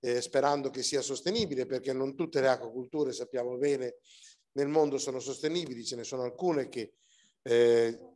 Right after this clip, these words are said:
mm, guardano molto più a-, ai numeri che non alla sostenibilità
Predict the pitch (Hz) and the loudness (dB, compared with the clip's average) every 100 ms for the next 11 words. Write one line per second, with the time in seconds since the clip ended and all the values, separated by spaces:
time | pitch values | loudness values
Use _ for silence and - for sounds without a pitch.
0 | - - 226 - _ _ _ _ _ - | -20 -20 -20 -20 _ _ _ _ _ -12
1 | 117 120 117 110 139 143 143 127 127 147 | -6 -6 -6 -2 6 6 6 0 4 4
2 | 147 151 156 160 151 - _ _ - 117 | 4 -4 0 0 0 -12 _ _ -2 0
3 | 127 131 135 196 196 151 139 127 - 127 | 2 2 4 4 6 6 4 0 -2 2
4 | 143 151 143 131 131 - 123 120 - 131 | 2 2 2 0 0 0 0 0 0 -4
5 | - 123 127 120 120 - 139 120 | -4 -6 -4 -6 -10 2 4 4